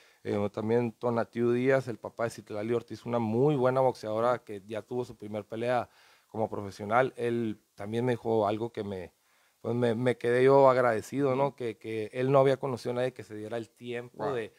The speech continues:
Speaker 2: ok.
Speaker 1: de tomar la carrera de una mujer y, y verla toda, ¿no? Porque yo vi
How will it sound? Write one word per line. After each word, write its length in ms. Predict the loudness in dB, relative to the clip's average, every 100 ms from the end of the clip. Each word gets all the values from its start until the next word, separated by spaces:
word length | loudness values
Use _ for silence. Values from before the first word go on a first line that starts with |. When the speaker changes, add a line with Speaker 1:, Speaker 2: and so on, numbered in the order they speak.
| -20
Speaker 2:
ok. 140 | -20 -20 -12
Speaker 1:
de 340 | -6 -4 -4
tomar 520 | -6 -6 -4 0 2
la 200 | 2 0
carrera 360 | -2 -4 0 2
de 100 | 2
una 180 | 0 -2
mujer 540 | -4 -6 -4 -4 -6
y, 300 | -8 -6 -6 -8
y 120 | -8
verla 320 | -6 -4 -4
toda, 420 | -4 2 6 6
¿no? 200 | 4 0
Porque 300 | -4 -8 -8
yo 220 | -6 -4 -4
vi 300 | -6 -8